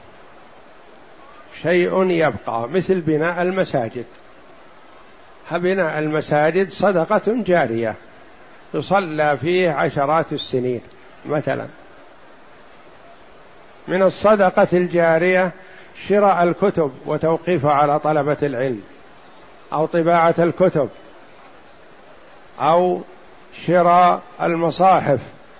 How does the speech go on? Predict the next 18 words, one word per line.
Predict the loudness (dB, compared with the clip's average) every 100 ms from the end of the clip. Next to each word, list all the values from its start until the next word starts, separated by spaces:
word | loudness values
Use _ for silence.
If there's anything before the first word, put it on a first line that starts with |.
| -20 -20 -14 -2 2 4 4 2 0 -8 -20 -20 -20 -20 -20 -20 -20 -20 -20 -20 -16 -2
وتسليمها | -2 0 0 0 2 2 2
لتحفيظ | 2 -2 -2 0 0 0
القرآن | -2 -4 -4 0 2 2 -2 -10 -6
أو | -4
لطلبة | -2 -2 0 0 -2 -4
العلم | -2 -2 -4 -8 -10 -6
أو | -4
نحو | -4 -4 -4
ذلك، | -2 -2 -4 -10 -18 -20 -20 -20
صدقة | -4 0 0 0 0
جارية. | 0 0 0 2 0 -2 -6 -14 -20 -20 -20 -20 -20 -20 -20 -20 -8
شيء | 0 2 2 2 0 -2 -6 -14 -20 -20 -4
ينفق | 0 2 2 0 0 0 -4 -8
في | -2 0
وقته | 2 0 -2 -2 0 0 0
وينتهي، | 0 2 2 0 0 0 2 2 2 0
هذا | 0 0 0
صدقة | 0 0 0 -2 -6